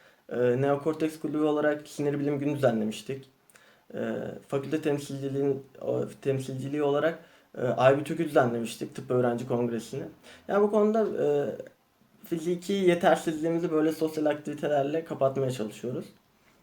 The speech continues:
E, onun dışında, e, okuma salonumuz,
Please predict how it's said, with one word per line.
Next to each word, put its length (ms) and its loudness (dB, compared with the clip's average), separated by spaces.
E, 140 -2
onun 340 0
dışında, 640 0
e, 40 -14
okuma 320 2
salonumuz, 640 2